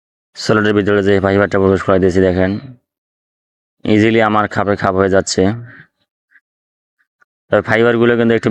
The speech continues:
বেশি কেটে নেবেন, এই পাশে যেন এক মিলি বাড়তি থাকে স্লটের এবং ও পাশে যেন এক মিলি বাড়তি থাকে স্লটে। অর্থাৎ স্লটে দুই পাশে এক মিলি করে বাড়তি থাকবে, যাতে আমার মোটরটা বাদাই করার সময়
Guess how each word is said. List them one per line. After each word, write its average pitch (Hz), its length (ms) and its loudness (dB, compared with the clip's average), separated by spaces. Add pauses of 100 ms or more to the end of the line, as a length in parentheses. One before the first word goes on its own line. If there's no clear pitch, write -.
বেশি 107 180 0
কেটে 107 180 0
নেবেন, 107 220 0
এই 104 120 2
পাশে 107 180 0
যেন 104 120 0
এক 101 180 0
মিলি 104 180 2
বাড়তি 101 300 0
থাকে 101 220 0
স্লটের 101 380 0 (140)
এবং 101 220 2
ও 101 60 4
পাশে 107 300 0
যেন 107 140 2
এক 98 160 0
মিলি 104 240 2 (800)
বাড়তি 107 380 2
থাকে 104 220 2
স্লটে। 95 400 -2 (1300)
অর্থাৎ 95 180 0
স্লটে 110 280 0
দুই 110 180 2
পাশে 110 400 2
এক 107 160 -2
মিলি 107 200 2
করে 110 240 0
বাড়তি 104 240 2
থাকবে, 101 240 0
যাতে 98 200 0
আমার 101 180 2
মোটরটা 101 320 0
বাদাই 101 260 0
করার 101 260 2
সময় 107 260 0